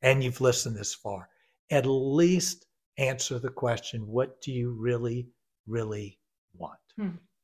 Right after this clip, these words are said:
Speaker 2: I love that story. Thanks for sharing that.
Speaker 1: Yeah.
Speaker 2: Okay, yeah, I'm envisioning a pad of paper with that question on the top of it and what could come out of that. So that's a great takeaway.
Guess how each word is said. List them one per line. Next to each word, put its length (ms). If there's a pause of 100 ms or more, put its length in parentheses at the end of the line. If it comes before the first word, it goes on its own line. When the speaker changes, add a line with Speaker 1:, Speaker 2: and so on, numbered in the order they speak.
(360)
Speaker 2:
I 40
love 260
that 200
story. 400
Thanks 260
for 100
sharing 360
that. 180 (160)
Speaker 1:
Yeah. 200 (920)
Speaker 2:
Okay, 260
yeah, 220
I'm 120
envisioning 500
a 60
pad 280
of 100
paper 340
with 120
that 220
question 500
on 140
the 60
top 300
of 160
it 220
and 160
what 200
could 220
come 140
out 120
of 120
that. 220 (400)
So 640 (920)
that's 200
a 40
great 220
takeaway. 400